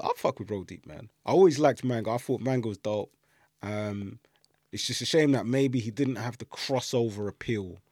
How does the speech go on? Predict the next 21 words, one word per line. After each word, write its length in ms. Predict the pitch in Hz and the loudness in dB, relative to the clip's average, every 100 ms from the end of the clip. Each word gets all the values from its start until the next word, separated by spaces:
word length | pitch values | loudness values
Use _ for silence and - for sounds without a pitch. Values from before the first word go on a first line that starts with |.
| _ _ _ _ _ _ - | _ _ _ _ _ _ -12
um, 360 | 95 98 95 90 | -8 -8 -10 -12
to, 180 | - 107 - | -10 -10 -8
to 120 | 117 | -8
really 240 | 107 117 | -4 -4
sort 180 | 110 - | -4 -6
of 100 | 98 | -6
blow 180 | - 110 | -4 -2
up 120 | 101 | -4
as 120 | 104 98 | -8 -10
a 40 | |
pop 260 | - - - | -10 -10 -10
star 360 | - 117 123 135 - | -8 -4 -4 -6 -10
that 120 | 104 | -6
maybe 340 | 113 95 101 92 _ - _ _ - | -6 -6 -10 -14 _ -20 _ _ -4
Wiley 340 | 123 127 110 | 2 4 4
was 120 | 107 | 0
probably 300 | - 113 98 | -6 -8 -6
the 80 | 98 | -6
one 160 | 98 104 | -6 -6
that 100 | 95 | -6
did. 280 | 113 131 | -4 -4